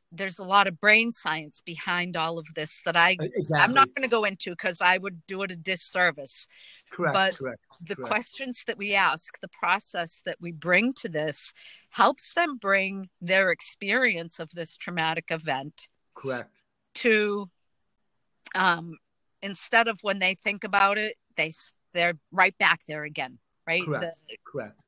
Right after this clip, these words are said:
Speaker 1: in the midst of it, the smells, the sounds are so vivid. We, they never forget the event, but all of that
Speaker 2: You
Speaker 1: emotion
Speaker 2: can't forget it. You ca-, you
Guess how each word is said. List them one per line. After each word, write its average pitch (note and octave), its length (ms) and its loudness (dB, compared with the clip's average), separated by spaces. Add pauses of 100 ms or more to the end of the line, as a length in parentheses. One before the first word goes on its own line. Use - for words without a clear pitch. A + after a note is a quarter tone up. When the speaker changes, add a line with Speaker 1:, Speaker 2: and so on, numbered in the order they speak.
(200)
Speaker 1:
in C#4+ 180 2
the B3+ 60 6
midst G3+ 400 0
of D#3+ 80 -6
it, D#3+ 100 -4
the E3 100 -8
smells, G3 540 -2
the F3 100 -10
sounds G3 680 0
are E3+ 80 -8
so F#3 280 -8
vivid. E3 420 -8 (840)
We, A#3+ 520 0 (160)
they G3 100 4
never G3 260 4
forget D#3 540 0
the B3+ 120 -2
event, B3+ 420 0
but F3+ 200 -4
all G3+ 300 -2
of G3 160 -16
that F#3 380 0 (260)
Speaker 2:
You F3 60 -10
Speaker 1:
emotion F#3 580 0
Speaker 2:
can't D#3 160 -2
forget C3+ 320 -6
it. G#2 180 -14
You C3+ 200 -8
ca-, E3+ 240 -10
you B2+ 160 -12